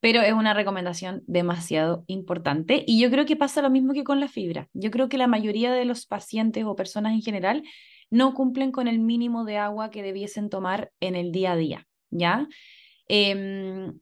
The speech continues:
aparte que para que se hagan una idea, eh, prácticamente todas, por no decir todas, eh, las funciones de nuestro cuerpo necesitan agua para llevarse a cabo,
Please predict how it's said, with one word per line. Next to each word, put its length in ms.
aparte 400
que 100
para 220
que 100
se 140
hagan 200
una 160
idea, 480
eh, 280
prácticamente 1040
todas, 440
por 140
no 140
decir 300
todas, 520
eh, 560
las 160
funciones 380
de 80
nuestro 280
cuerpo 460
necesitan 880
agua 440
para 220
llevarse 380
a 40
cabo, 300